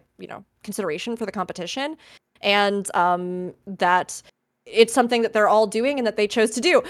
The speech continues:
And I was like, "Oh, that's very nice. I'm glad they put that in," because, again, that was the thing they didn't have to do, but that does, I think, make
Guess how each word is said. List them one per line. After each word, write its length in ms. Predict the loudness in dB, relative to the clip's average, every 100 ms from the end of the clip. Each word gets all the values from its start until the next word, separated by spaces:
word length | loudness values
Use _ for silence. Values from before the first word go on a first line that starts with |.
| 0
And 100 | 4
I 60 | 6
was 120 | 6
like, 140 | 4 4
"Oh, 80 | 2
that's 140 | 2 0
very 180 | -2
nice. 260 | 0 0 0
I'm 80 | 0
glad 180 | 2 2
they 60 |
put 180 | 4 4
that 160 | 4 4
in," 220 | 4 2
because, 280 | 0 0 0
again, 300 | 4 4 4
that 100 | 2
was 100 | 0
the 80 | 0
thing 180 | -2 0
they 80 | -2
didn't 180 | -2
have 220 | -2 0 0
to 100 | -4
do, 260 | -6 -6
but 200 | -2 0
that 300 | 4 4 4
does, 240 | 2 0 2
I 100 | -2
think, 240 | -2 -6
make 300 | -2 -4 -4